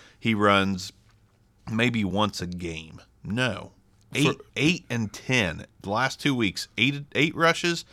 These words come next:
Speaker 1: and ten rushes for Josh Allen. He's,
Speaker 2: That
Speaker 1: and he's putting, he's putting it down. He's not afraid to run. He's not afraid to, to not slide. He's, he's, I'm impressed.
Speaker 2: You gotta
Speaker 1: Like,
Speaker 2: be
Speaker 1: his
Speaker 2: excited about that versatil-, or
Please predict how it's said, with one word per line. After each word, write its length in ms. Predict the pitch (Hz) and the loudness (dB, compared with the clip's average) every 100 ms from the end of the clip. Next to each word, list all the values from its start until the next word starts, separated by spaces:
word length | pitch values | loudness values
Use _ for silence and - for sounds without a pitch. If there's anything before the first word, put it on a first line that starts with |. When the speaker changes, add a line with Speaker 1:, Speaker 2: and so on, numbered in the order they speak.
| - - | -20 -12
Speaker 1:
and 180 | 92 87 | -10 -6
ten 260 | - 127 | 0 0
rushes 380 | 104 82 - 80 | 0 -4 -6 -10
for 160 | - 82 | -10 -12
Josh 380 | 90 85 82 90 | -6 -4 -4 -6
Allen. 360 | 92 64 - - - - - - - - | -10 -10 -14 -20 -20 -20 -20 -20 -20 -8
He's, 260 | - 104 - | -2 -2 -2
Speaker 2:
That 80 | 107 | -4
Speaker 1:
and 100 | 113 | -2
he's 140 | 107 | -2
putting, 520 | - 143 139 143 139 - - | 0 0 0 -2 -4 -6 -12
he's 160 | 101 | -10
putting 360 | - - 127 131 | -8 -4 -2 0
it 120 | 123 | 2
down. 360 | 123 123 123 123 - - - - _ | 4 4 2 -2 -10 -18 -20 -20 _
He's 160 | 113 113 | -2 2
not 180 | 117 | 2
afraid 320 | 113 - 107 98 | 0 0 0 0
to 80 | |
run. 260 | 95 101 90 | 2 2 2
He's 180 | 90 87 | -4 -2
not 140 | 98 | -2
afraid 420 | 92 - 101 98 92 | -2 -2 0 0 0
to, 300 | 90 87 - _ _ _ _ - | 0 -2 -6 _ _ _ _ -16
to 80 | - | -4
not 260 | 92 98 - | 2 2 0
slide. 380 | - 101 101 85 | -2 2 2 2
He's, 200 | 87 85 | -4 -8
he's, 400 | 85 87 - - _ _ - | -12 -12 -12 -14 _ _ -2
I'm 180 | 104 156 | 0 0
impressed. 600 | 117 - 135 - - - | -2 4 4 4 -4 -12
Speaker 2:
You 100 | - | -2
gotta 100 | 269 | 4
Speaker 1:
Like, 80 | 202 | 6
Speaker 2:
be 80 | 175 | 6
Speaker 1:
his 100 | 131 | 4
Speaker 2:
excited 600 | 107 104 107 98 101 - | 4 4 6 4 -2 -2
about 360 | 110 113 107 95 | 0 2 2 2
that 160 | 90 85 | -2 -2
versatil-, 720 | 101 95 - - 101 95 - | -4 -4 -8 -6 -4 -4 -2
or 280 | 101 87 | -4 -6